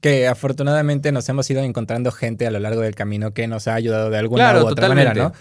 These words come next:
Speaker 2: Sí, sí,
Speaker 1: O sea,
Speaker 2: sí.
Speaker 1: como tanto a ver por un lado, como a conseguir X cosas que necesitamos para un trabajo, como para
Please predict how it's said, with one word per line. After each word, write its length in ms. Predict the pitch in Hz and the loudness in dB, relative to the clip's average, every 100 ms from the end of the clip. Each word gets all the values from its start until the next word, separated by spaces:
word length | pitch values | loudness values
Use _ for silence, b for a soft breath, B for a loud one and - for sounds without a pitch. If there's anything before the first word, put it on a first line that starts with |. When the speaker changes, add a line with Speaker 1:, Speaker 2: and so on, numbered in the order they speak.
| B - | B -4
Speaker 2:
Sí, 200 | 180 143 | -2 0
sí, 60 | |
Speaker 1:
O 20 | |
sea, 100 | 127 | 0
Speaker 2:
sí. 60 | 120 | 0
Speaker 1:
como 320 | 120 113 107 b b _ | 0 -2 -4 b b _
tanto 320 | 120 113 113 | -6 0 2
a 80 | 110 | 4
ver 240 | 123 123 | 4 2
por 160 | - 113 | 0 0
un 160 | 117 | 4
lado, 460 | 143 151 147 143 139 | 4 6 6 4 2
como 220 | 127 110 | -2 -4
a 100 | 104 | -6
conseguir 500 | 113 107 107 113 120 - | -6 -8 -6 -4 -4 -4
X 320 | 123 - - | -8 -8 -4
cosas 360 | 127 120 117 | -2 0 -2
que 100 | - | -4
necesitamos 320 | 104 101 113 104 | -8 -6 -8 -8
para 160 | 101 | -8
un 60 | 104 | -6
trabajo, 540 | 117 123 143 143 131 107 | -2 2 2 2 -4 -6
como 320 | 107 101 101 | -6 -6 -8
para 360 | 104 104 104 | -6 -6 -8